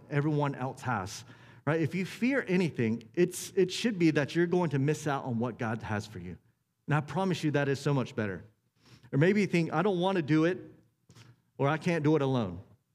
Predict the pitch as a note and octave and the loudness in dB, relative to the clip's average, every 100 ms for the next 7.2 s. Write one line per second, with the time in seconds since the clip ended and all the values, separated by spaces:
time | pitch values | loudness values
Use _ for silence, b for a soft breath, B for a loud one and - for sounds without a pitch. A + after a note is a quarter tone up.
0 | _ _ _ _ _ C#3 F3 G#3 D3+ G3 | _ _ _ _ _ 2 4 4 0 -2
1 | - A#2 C3 D3 D3+ B2 C#3 E3+ - F3 | -2 -2 -2 0 -2 -2 -2 -2 -2 -4
2 | F3 - D#3+ D#3 C3+ B2+ C#3+ - D#3 D#3+ | -4 0 2 2 0 0 -2 0 2 2
3 | C3+ D#3 A2 D#2 - b b _ _ _ | 2 -2 -2 -4 -14 b b _ _ _
4 | - C3+ F#3 G3+ F#3 F#3 E3+ F#3+ F3 D#3+ | 0 4 4 4 2 2 2 0 -2 -4
5 | - C3 - E2+ - _ _ _ _ - | -2 -2 -4 -12 -16 _ _ _ _ -4
6 | C3+ E3 D#3+ C#3+ C3+ B2+ C#3+ A#2 A2 F#2 | -2 2 0 0 0 0 -2 0 -2 -4
7 | F2 | -10